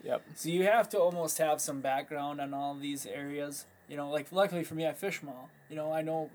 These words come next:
Speaker 2: a lot about these lakes around here. I'm not gonna say I know 'em all. But I know, like, their tendencies and when they c-,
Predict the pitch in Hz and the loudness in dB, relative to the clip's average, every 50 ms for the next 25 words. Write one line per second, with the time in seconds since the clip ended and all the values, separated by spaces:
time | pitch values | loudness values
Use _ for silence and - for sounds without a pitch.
0 | - - - 156 156 151 147 143 147 147 143 147 143 - 143 135 131 135 139 135 | -12 -6 -2 0 2 2 2 2 0 -2 -2 -4 -4 -4 -8 -8 -6 -6 -6 -8
1 | - - 135 135 135 135 139 139 147 151 147 143 135 139 139 - - 139 135 139 | -8 -8 -8 -8 -8 -6 -6 -6 -4 -2 -2 -2 -2 -4 -4 -6 -4 -6 -4 -4
2 | 139 139 135 160 165 156 143 - - - - - - - - - - - - - | -6 -4 -2 0 0 0 -2 -4 -10 -20 -20 -20 -20 -20 -20 -20 -20 -20 -20 -20
3 | - - - - - - - 202 226 226 233 247 247 233 208 180 220 196 175 - | -20 -20 -20 -20 -4 4 8 10 10 10 10 10 8 8 8 8 6 4 4 4
4 | 180 175 170 170 170 165 - 180 180 170 160 160 160 160 160 160 151 - - - | 2 4 4 4 0 0 0 0 0 -2 -2 -2 0 0 0 0 -2 -4 -8 -18